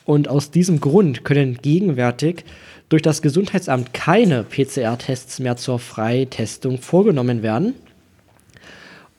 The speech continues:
Und die vorzeitige Beendigung der häuslichen Absonderung ist bei einer Kontaktperson ohne Kontaktzeichen grundsätzlich bei einem am fünften Tag der häuslichen Absonderung entnommenen P-C-Rs mit negativem Ergebnis möglich.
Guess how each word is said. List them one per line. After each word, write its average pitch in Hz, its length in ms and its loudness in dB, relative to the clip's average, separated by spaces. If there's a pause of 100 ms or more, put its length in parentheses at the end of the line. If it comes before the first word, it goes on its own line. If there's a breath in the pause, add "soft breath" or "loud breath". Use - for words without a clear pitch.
(100)
Und 156 480 4
die 151 120 6
vorzeitige 170 480 2
Beendigung 170 480 2
der 143 140 0
häuslichen 139 340 0
Absonderung 147 680 0
ist 143 260 -4
bei 131 80 0
einer 117 280 -2
Kontaktperson 127 840 -4
ohne 156 320 4
Kontaktzeichen 117 720 -6
grundsätzlich 147 580 -2
bei 117 120 -2
einem 117 360 -2 (680 loud breath)
am 120 160 0
fünften 170 400 0
Tag 143 300 -2
der 131 80 -2
häuslichen 131 460 -2
Absonderung 123 580 -2
entnommenen 113 500 -4
P-C-Rs 113 580 -6
mit 120 200 -6
negativem 123 500 -2
Ergebnis 127 500 -2
möglich. 139 540 0